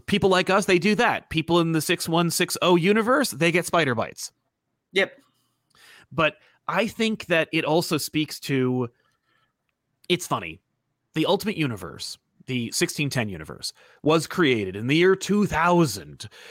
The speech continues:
Speaker 1: to capture the hearts and minds of the children of that exact era. They were like, "Let's
Speaker 2: Yeah.
Speaker 1: get the kids." So here's a
Speaker 2: Mm-hmm.
Speaker 1: new young Peter Parker, because they thought,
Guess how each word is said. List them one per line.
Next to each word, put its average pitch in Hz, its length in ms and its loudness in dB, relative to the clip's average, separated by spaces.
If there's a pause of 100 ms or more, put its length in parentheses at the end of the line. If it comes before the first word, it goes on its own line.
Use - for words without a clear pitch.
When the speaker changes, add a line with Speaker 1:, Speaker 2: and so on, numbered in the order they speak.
(240)
Speaker 1:
to - 120 -2
capture 156 760 0 (180)
the 131 80 -4
hearts 185 320 0
and 160 80 0
minds 135 460 0
of 123 260 0 (140)
the 117 140 -6
children 170 680 2
of 123 280 -2
that 123 280 0
exact 110 560 -8
era. 78 300 -10 (140)
They 113 100 0
were 110 100 -2
like, 101 160 -6
"Let's 220 260 0
Speaker 2:
Yeah. 196 120 0
Speaker 1:
get 202 100 -6
the 131 100 -6
kids." - 600 -4 (360)
So - 120 -6
here's 196 200 4
a 180 80 2
Speaker 2:
Mm-hmm. 143 100 0
Speaker 1:
new 240 300 2
young 190 420 2
Peter 175 240 0
Parker, 127 320 -2
because 156 300 0
they 294 180 4
thought, 151 420 2